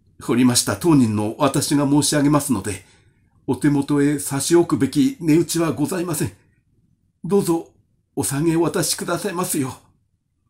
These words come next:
「道楽だけの眼鏡か。」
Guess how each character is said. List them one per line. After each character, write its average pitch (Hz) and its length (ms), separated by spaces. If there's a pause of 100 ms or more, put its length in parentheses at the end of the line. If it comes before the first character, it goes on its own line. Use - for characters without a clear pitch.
(1400)
「道 101 380
楽 135 280
だ 98 140
け 104 120
の - 260 (540)
眼 104 220
鏡 85 200 (140)
か。」 - 120